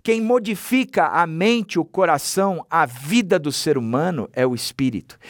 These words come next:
Quem transforma integralmente uma criatura que tira do império das trevas, do poder do diabo, do poder do pecado, do poder da morte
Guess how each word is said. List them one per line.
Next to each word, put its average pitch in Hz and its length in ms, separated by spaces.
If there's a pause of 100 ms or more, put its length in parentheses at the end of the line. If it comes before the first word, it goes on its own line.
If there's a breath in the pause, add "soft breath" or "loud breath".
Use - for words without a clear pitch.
(260 loud breath)
Quem 226 160
transforma 226 1040
integralmente 196 1200 (300 loud breath)
uma 190 300
criatura 214 840 (240 loud breath)
que 202 140
tira 247 580
do 196 140
império 196 500
das 170 320
trevas, 139 540
do 202 140
poder 196 520
do 190 140
diabo, 139 560
do 156 180
poder 190 440
do 190 100
pecado, 156 580
do 151 140
poder 185 420
da 190 160
morte 165 480